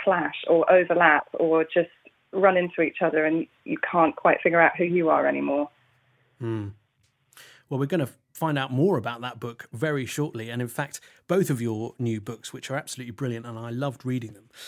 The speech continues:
Speaker 2: Um, and for anyone who hasn't heard the podcast before, what we do is, uh, a bit later on,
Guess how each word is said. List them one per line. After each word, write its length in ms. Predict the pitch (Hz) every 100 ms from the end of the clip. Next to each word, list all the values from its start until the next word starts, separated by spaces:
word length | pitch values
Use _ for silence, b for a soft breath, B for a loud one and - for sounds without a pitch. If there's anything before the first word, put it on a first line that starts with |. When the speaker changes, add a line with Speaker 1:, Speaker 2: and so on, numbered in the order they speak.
| B B
Speaker 2:
Um, 200 | 127 127 131
and 100 | 131
for 120 | 220
anyone 220 | 208 175
who 60 | 147
hasn't 380 | - 151 156
heard 180 | - 123
the 80 | 113
podcast 640 | - 139 - 123 123 -
before, 540 | 131 - - 185 135 123
what 160 | 160
we 80 | 143
do 240 | 131 160
is, 200 | 143 120 - b b b
uh, 280 | 127 123 131
a 100 | 147
bit 280 | 135 131 208
later 340 | 156 156 143 147
on, 260 | 143 127